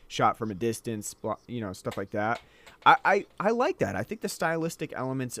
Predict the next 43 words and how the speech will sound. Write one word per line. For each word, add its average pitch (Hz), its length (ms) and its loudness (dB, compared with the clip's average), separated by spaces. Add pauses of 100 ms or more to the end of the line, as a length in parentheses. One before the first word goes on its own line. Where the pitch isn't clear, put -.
that - 280 -2
Von 120 200 -4
Trier 127 220 -2
brings 113 260 -2
to - 80 -8
this 113 200 -2
are 117 80 0
really 117 240 0
interesting. 107 640 -10
And 143 100 -4
even 247 200 -2
the 247 80 -4
symbolism 156 580 -2
that 123 120 0
he 120 60 2
brings 120 400 -2
of, 110 140 -4
like, 107 280 -2
falling 123 560 -2
acorns, 107 680 -4
you 104 60 -4
know, 104 160 -2
the, 110 220 0 (220)
the 151 140 10
idea 147 340 6
of 135 100 2
falling 135 540 0
in 107 160 -2
general, 92 600 -4
you 113 80 -8
know, 101 100 -4
the 98 100 -4
kid 123 260 -2
falling, 113 460 2
falling 110 420 -2
acorns, 101 600 -6
falling 107 540 -4 (420)
birds 127 400 8
from 123 160 -4
the 110 60 -4
sky, 107 680 0 (140)
<laughs> - 180 -14
you 160 120 4